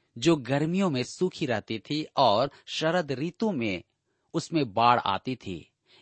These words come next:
एक बार बाढ़ में वहां का रेल का पुल उखड़ गया। वह लकड़ी का था। कंपनी ने उसके स्थान पर लोहे का पुल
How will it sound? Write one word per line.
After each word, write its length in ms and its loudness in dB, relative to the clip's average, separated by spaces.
एक 180 6
बार 240 6
बाढ़ 340 4
में 180 0
वहां 340 0
का 380 0
रेल 340 0
का 180 0
पुल 520 -2
उखड़ 260 -2
गया। 340 -8
वह 140 6
लकड़ी 400 0
का 180 -2
था। 340 -12
कंपनी 440 2
ने 140 2
उसके 420 0
स्थान 380 -2
पर 200 0
लोहे 340 -4
का 200 -4
पुल 420 -4